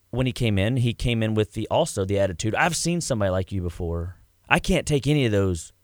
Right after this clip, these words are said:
pills you give." And he starts blaming the pills, okay?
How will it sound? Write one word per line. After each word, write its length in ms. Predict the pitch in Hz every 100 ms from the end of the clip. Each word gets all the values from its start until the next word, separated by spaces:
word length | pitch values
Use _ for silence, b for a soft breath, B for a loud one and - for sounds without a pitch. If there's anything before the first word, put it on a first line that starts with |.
| _
pills 520 | - 127 113 82 76 82
you 140 | 80
give." 540 | 80 76 73 87 - - - _ b b b b
And 160 | 117 113
he 60 |
starts 260 | 107 123 101
blaming 460 | 95 117 117 117 107
the 80 |
pills, 440 | 87 104 71 - -
okay? 360 | 82 87 95